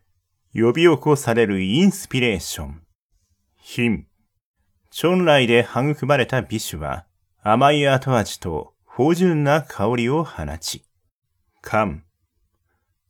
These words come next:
チョンヤオで焼かれた食器は、演歌と人間が織りなす結晶である。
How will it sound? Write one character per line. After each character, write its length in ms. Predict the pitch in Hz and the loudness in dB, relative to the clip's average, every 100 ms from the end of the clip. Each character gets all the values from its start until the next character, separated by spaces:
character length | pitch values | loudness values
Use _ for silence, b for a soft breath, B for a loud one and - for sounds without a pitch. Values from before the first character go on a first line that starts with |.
| _ | _
チ 160 | - 156 | 0 2
ョ 60 | |
ン 80 | 185 | 4
ヤ 180 | 147 135 | 2 2
オ 100 | 120 | 2
で 100 | 117 | 2
焼 200 | 113 113 | 0 0
か 60 | |
れ 80 | 123 | -4
た 100 | 120 | -2
食 240 | 104 98 - | -4 -8 -12
器 160 | - | -10
は、 320 | 87 85 69 _ _ _ _ | -4 -4 -6 _ _ _ _
演 220 | 120 143 | -2 -2
歌 180 | 127 123 | -2 -4
と 160 | 131 113 | -2 0
人 200 | 117 151 | 0 0
間 180 | 143 139 | 0 0
が 200 | 131 127 | 0 0
織 180 | 117 123 | 0 0
り 40 | |
な 140 | 127 131 | -2 -4
す 220 | - 143 | -6 -10
結 380 | - 82 - - | -10 -14 -12 -4
晶 280 | 147 139 | 0 0
で 160 | 117 107 | 2 0
あ 160 | 80 69 | -2 -8
る。 180 | 67 | -14